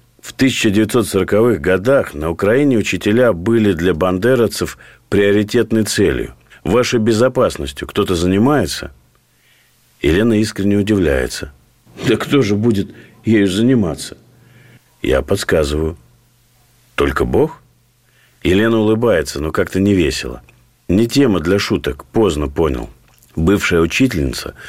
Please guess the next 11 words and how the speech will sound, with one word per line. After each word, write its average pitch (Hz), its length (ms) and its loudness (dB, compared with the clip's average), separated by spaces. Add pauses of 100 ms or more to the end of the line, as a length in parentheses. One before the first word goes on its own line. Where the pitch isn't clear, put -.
(200)
рассказывает 95 600 2
неприятные 90 640 0
вещи, 120 480 0 (260)
пытаясь 117 420 0
разбавить 98 640 0
их 82 100 -4
хорошими 85 520 0
вестями. 65 600 -4 (680)
Например, 110 560 2 (180)
мелитопольские 98 840 0
учителя 101 600 0